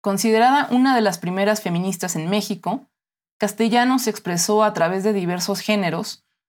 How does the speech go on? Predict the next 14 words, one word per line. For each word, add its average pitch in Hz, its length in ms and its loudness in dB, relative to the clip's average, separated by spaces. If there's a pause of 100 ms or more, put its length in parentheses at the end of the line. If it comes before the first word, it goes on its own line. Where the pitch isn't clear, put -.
su - 100 -8
visión 220 380 0
crítica 247 680 -2
en 175 220 -4
torno 202 300 2
al 208 80 2
lugar 175 300 2
que 202 80 -2
la 180 100 2
mujer 165 400 -4
ocupaba 160 480 0
en 160 100 -2
la 151 80 -2
sociedad. - 640 -6